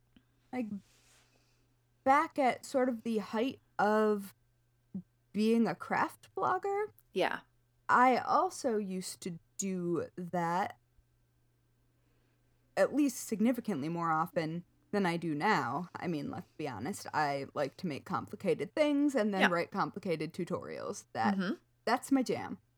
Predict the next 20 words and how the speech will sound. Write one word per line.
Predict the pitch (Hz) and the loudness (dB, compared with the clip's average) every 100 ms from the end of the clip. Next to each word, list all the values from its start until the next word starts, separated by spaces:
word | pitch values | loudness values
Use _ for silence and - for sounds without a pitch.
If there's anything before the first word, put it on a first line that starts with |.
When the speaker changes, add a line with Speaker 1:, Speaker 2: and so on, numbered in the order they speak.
| 254 | -6
Speaker 2:
Mm-hmm. | 277 415 _ _ _ _ _ _ | -6 -8 _ _ _ _ _ _
Speaker 1:
But | 196 180 180 - - _ _ _ _ _ _ _ _ _ _ _ _ | 4 6 4 0 -18 _ _ _ _ _ _ _ _ _ _ _ _
now | 226 233 294 392 - | 4 6 6 2 2
that, | 330 262 - - | 2 2 0 -2
uh, | 233 196 175 - 80 - _ - _ _ _ _ _ _ | 2 4 2 0 -6 -12 _ -20 _ _ _ _ _ _
now | 254 | 0
that | 415 | 2
you | 415 | 2
got | 392 - | 0 0
me | 196 - - | -2 -4 0
thinking | 247 240 185 | 0 2 -4
about | 117 67 65 76 | -4 -6 -6 -6
it, | 82 - - - - _ - - _ _ _ _ _ _ _ _ _ _ _ _ - | -8 -8 -14 -20 -20 _ -20 -20 _ _ _ _ _ _ _ _ _ _ _ _ 4
I | 247 233 _ | 4 2 _
keep | - - 269 277 - - _ _ _ _ _ _ _ _ _ _ _ _ _ - | -16 -4 -2 -2 -6 -20 _ _ _ _ _ _ _ _ _ _ _ _ _ -4
coming | 247 254 220 | 0 2 4
up | 202 - _ _ | 2 0 _ _
with | 208 196 208 _ _ | -2 -2 -2 _ _
additional | 202 180 185 - 247 240 240 | -2 0 -4 -2 0 0 2
make-in-a-day | 240 180 220 226 196 185 175 180 180 | 2 2 -2 0 0 2 4 2 2